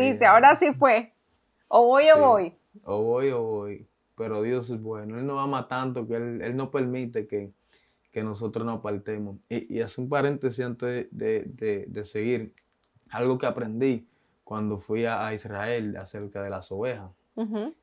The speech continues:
Speaker 1: y, y el pastor, que cuando una oveja se aparta, el pastor la busca,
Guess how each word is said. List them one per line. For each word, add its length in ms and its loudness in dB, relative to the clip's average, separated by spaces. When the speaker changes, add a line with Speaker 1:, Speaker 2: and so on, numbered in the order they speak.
Speaker 1:
y, 260 -4
y 120 -6
el 120 -8
pastor, 640 -6
que 140 -18
cuando 260 -10
una 180 -8
oveja 280 -8
se 120 -14
aparta, 600 -6
el 120 -8
pastor 600 -8
la 220 -6
busca, 600 -4